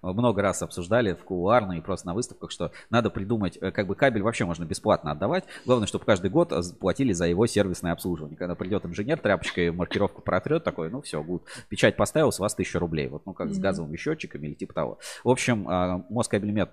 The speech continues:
Speaker 1: а, опять красавчики, молодцы, что эту тему всё развивают. И я думаю, что многие предприятия, ну, в ближайшее время мы много таких релизов увидим и от других предприятий.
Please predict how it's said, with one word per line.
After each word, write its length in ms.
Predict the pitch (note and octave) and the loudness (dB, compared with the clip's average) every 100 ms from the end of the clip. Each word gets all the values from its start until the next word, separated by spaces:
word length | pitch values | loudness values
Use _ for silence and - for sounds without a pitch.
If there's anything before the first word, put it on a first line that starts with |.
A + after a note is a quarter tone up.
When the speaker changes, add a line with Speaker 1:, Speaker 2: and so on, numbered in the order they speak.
| - | -2
Speaker 1:
а, 280 | D#2 D2+ | 0 2
опять 280 | - F2+ F2 | 0 0 -2
красавчики, 560 | - F#2+ D#3+ D#3 - G2+ | -2 0 0 -2 -4 -6
молодцы, 380 | E2+ F#2 - F2 | -2 -2 -2 -6
что 180 | - | -4
эту 140 | D#2+ - | -6 -4
тему 240 | G2 D#2+ | -4 -4
всё 180 | - F#2 | -8 -8
развивают. 500 | E2+ F2 A#2 F3 C3 - - | -8 -4 0 2 2 -4 -2
И 100 | C3 | 0
я 220 | A#2 C3 | 4 4
думаю, 220 | B2 A2+ | 4 0
что 240 | - G#2+ G2 | 0 0 0
многие 380 | G2 A#2+ G2 | 0 0 0
предприятия, 580 | G2 F#2+ A#2 B2+ C#3 G2+ | -2 -4 0 2 2 0
ну, 160 | F#2+ G2+ | 0 -4
в 120 | D2 | -6
ближайшее 480 | E2 G#2 G#2 A2 G#2+ | -2 2 4 2 2
время 200 | D#3 G2+ | 2 0
мы 100 | F#2+ | -2
много 380 | G2+ A2 G#2 E2+ | 0 4 4 2
таких 300 | E2+ F#2 - | -4 -6 -4
релизов 400 | G2 E3 G2+ - | 0 0 -2 -6
увидим 320 | G2+ C3 E2 - - | -6 -4 -6 -10 0
и 80 | |
от 140 | A#2+ F#2 | 2 2
других 260 | F2+ G#2 | -4 -6
предприятий. 500 | - E2+ F2 D2+ - | -6 -4 -2 -2 -4